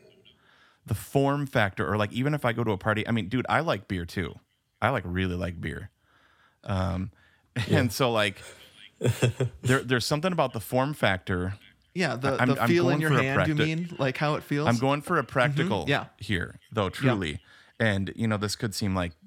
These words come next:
Speaker 1: yeah, right. But, man, the, even the form factor of a be-, of a, a beer,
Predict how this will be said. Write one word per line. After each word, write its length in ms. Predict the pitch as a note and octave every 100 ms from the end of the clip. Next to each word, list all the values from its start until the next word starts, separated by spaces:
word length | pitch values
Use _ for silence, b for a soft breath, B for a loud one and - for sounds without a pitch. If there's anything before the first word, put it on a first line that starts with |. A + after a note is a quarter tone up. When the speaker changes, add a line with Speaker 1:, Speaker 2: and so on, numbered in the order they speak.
| - _
Speaker 1:
yeah, 260 | - G2 F2+
right. 300 | E2+ D#2+ D#2+
But, 320 | G2 A#2 A2 - _ b b -
man, 280 | C3 C3
the, 140 | G2+ A2+
even 200 | B2+ D3+
the 60 | F3
form 240 | - B2+
factor 300 | B2+ A#2+ -
of 80 | B2+
a 60 | A#2
be-, 180 | G2+ -
of 140 | G#2
a, 220 | F#2+ F2+ E2+ -
a 80 | G2
beer, 320 | F#2+ - -